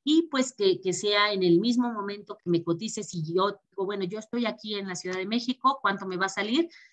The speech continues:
Pero si quiero que me lo lleves a mi casa en Cuernavaca, ¿cuánto me va a salir? ¿No? O mi casa en Querétaro, o estoy en San Juan del Río".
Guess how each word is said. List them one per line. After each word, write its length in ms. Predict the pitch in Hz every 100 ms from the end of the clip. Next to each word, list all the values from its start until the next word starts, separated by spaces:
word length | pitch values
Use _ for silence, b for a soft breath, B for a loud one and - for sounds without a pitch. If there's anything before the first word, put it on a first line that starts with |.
| _
Pero 220 | 220 208
si 140 | 202 180
quiero 240 | 226 226
que 100 | 233
me 140 | 208 196
lo 80 |
lleves 400 | 190 214 208 196
a 60 | 180
mi 140 | 170
casa 240 | 170 196 208
en 80 | 208
Cuernavaca, 680 | 220 220 214 208 202 208 -
¿cuánto 280 | 247 247 185
me 120 | 170
va 80 | 151
a 20 |
salir? 340 | - 135 123 -
¿No? 260 | 170 254 196
O 40 |
mi 120 | 170
casa 260 | 170 185 202
en 80 | 196
Querétaro, 540 | 220 226 220 208 214
o 180 | 190 175
estoy 240 | - 190
en 80 | 196
San 200 | 185 175
Juan 180 | 196 196
del 120 | 208
Río". 340 | 240 240 220